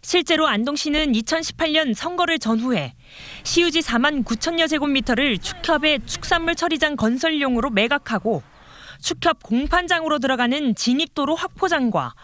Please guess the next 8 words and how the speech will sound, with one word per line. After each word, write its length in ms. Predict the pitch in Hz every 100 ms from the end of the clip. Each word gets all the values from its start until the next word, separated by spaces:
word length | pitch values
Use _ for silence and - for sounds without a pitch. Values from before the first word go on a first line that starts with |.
| - - -
폐수처리 480 | 320 - 311 294
시설 360 | 262 302 302 269
공사 340 | 226 233 277
등에도 460 | 240 208 180 247 320 - -
시비 400 | - 370 320 311
오십구억 680 | 196 262 349 - 254 262 233
원을 180 | 202 202
지원했습니다. 840 | - 220 208 - 175 151 135 113